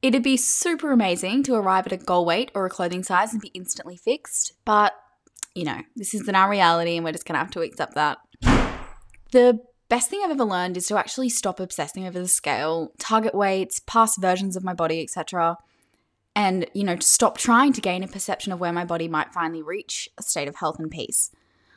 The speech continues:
I just stopped trying to predict where I'd finally be recovered and where my body would be able to maintain a healthy weight,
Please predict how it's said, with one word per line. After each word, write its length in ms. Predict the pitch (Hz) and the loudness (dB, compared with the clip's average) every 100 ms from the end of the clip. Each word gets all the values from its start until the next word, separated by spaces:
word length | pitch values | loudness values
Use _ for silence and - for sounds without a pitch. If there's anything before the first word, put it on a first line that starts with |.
| _ - | _ -2
I 120 | 220 | 0
just 280 | 240 302 - | 0 0 2
stopped 380 | - 220 - - | 4 2 0 -4
trying 240 | 226 214 | -4 -2
to 60 | 214 | -4
predict 460 | - 185 190 - 220 | -6 -6 -6 -4 -2
where 120 | 208 | -2
I'd 100 | 202 | 0
finally 300 | 190 196 190 | -2 -4 -4
be 100 | 190 | -2
recovered 520 | 185 180 170 208 277 - | -2 -2 -2 -2 -2 -6
and 140 | 196 190 | -6 -2
where 120 | 180 | -2
my 100 | 175 | -2
body 260 | 170 170 | -2 -2
would 260 | 170 170 160 | -2 -4 -2
be 80 | 160 | -2
able 200 | 156 175 | -2 -4
to 140 | 180 | -8
maintain 400 | 170 165 - 160 | -6 -6 -6 -8
a 40 | 165 | -6
healthy 260 | 170 175 | -6 -6
weight, 320 | 156 156 240 | 0 2 2